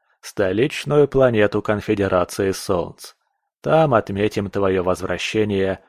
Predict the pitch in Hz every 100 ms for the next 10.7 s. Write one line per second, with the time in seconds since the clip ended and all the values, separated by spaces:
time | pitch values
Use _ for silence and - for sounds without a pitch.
0 | _ - 151 110 95 101 95 104 98 98
1 | 95 90 87 - 101 - 104 92 85 -
2 | - _ _ _ _ _ _ _ - 101
3 | 101 - - 101 98 98 - 110 98 104
4 | 95 90 90 85 90 143 139 95 82 -
5 | _ _ _ _ _ _ _ _ _ 98
6 | 95 101 110 151 123 107 104 120 - -
7 | _ _ _ _ _ _ _ _ _ -
8 | 101 107 147 147 143 147 156 120 - 87
9 | 95 - _ _ _ 98 110 - 110 107
10 | 107 113 90 - 92 -